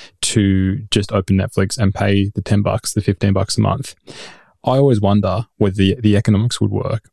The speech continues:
for academic papers and you could open up your market and, you know, for, for, for quite a lot of people around the world, if they could have a system which works really well, a good, a good demonstration of this now is that there's a new service called LibKey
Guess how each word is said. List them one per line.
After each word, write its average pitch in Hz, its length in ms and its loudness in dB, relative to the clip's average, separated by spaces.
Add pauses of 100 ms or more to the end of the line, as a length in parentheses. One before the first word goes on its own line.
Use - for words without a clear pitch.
for 95 340 -2 (100)
academic 101 420 -2
papers 101 580 -2 (160)
and 95 540 0
you 101 100 0
could - 180 -2
open 104 280 2
up 101 200 0
your 98 100 0
market 95 440 0
and, 95 380 0
you 104 120 2
know, 90 240 0 (300)
for, 98 300 0
for, 107 160 -12
for - 100 -16
quite 135 180 0
a 151 40 2
lot 143 80 2
of 127 60 -4
people 117 140 0
around 101 180 2
the 95 80 2
world, 92 360 2 (460)
if 107 180 0
they 107 220 0
could - 140 -6
have 101 200 0
a 95 60 -8
system 139 560 0
which 101 160 0
works 98 280 -2
really 104 180 2
well, 104 360 2
a 101 40 0
good, 104 140 0
a 101 60 0
good 117 160 0
demonstration 110 480 0
of 95 60 0
this 95 160 -6
now 98 300 2 (200)
is 98 240 0
that 92 300 0
there's 101 180 0
a 95 120 0 (120)
new 120 220 4
service 104 380 0
called 98 400 -2
LibKey 104 840 -2